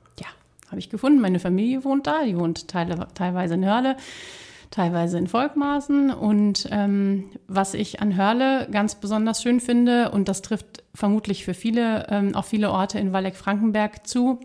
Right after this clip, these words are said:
für viele Orte auf dem Land nehme ich an, dass eben dieser Zusammenhalt sehr stark ist. Also ich nehme das wahr,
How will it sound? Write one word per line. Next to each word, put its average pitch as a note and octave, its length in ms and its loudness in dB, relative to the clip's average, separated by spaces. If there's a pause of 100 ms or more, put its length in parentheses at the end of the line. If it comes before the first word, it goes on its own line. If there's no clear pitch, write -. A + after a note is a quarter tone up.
(180)
für - 160 -4
viele F#3+ 260 2
Orte F3 260 -2
auf D#3+ 120 -6
dem F3+ 120 0
Land F3+ 260 0
nehme G#3 180 2
ich - 120 -6
an, G#3 200 0 (720)
dass F#3+ 180 -2
eben A3 220 2
dieser G3+ 180 0
Zusammenhalt F3+ 600 0
sehr E3 160 -4
stark D#3 280 -6
ist. - 280 -12
Also F3+ 260 -6
ich F3+ 240 -6
nehme F#3+ 240 2
das - 520 -4 (120)
wahr, G3+ 600 0